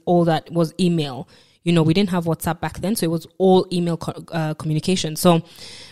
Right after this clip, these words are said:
I remember I'd sit on my laptop and, and I'm typing away. I'm probably catching up with one, one of my high school friends, or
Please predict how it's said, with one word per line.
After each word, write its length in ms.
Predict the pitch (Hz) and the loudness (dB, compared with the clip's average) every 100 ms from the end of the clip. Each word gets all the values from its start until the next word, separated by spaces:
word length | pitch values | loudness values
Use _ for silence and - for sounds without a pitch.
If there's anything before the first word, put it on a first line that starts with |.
| _ | _
I 60 | 180 | 2
remember 420 | 180 185 190 180 | 4 4 4 4
I'd 300 | 180 165 165 | 4 2 0
sit 220 | - 196 | 0 0
on 120 | 170 | 0
my 100 | 165 | 0
laptop 460 | 160 180 - 175 160 | 0 -2 2 2 2
and, 280 | 156 147 139 | 0 -2 -2
and 160 | 151 151 | -4 -2
I'm 140 | 147 | -4
typing 340 | - 165 170 160 | -4 -2 -2 -2
away. 380 | 151 170 165 | 2 2 2
I'm 180 | 160 151 | 2 -2
probably 300 | - 170 156 | -2 -2 0
catching 320 | - 170 - 160 | -2 -4 -2 -4
up 140 | - | -4
with 100 | 160 | -4
one, 240 | 165 160 107 | -2 -2 -4
one 120 | 170 170 | -2 0
of 60 | |
my 60 | 147 | 0
high 160 | 160 180 | 0 -2
school 200 | - 165 | 0 -2
friends, 480 | - 180 170 170 | 2 2 2 2
or 120 | 156 | 0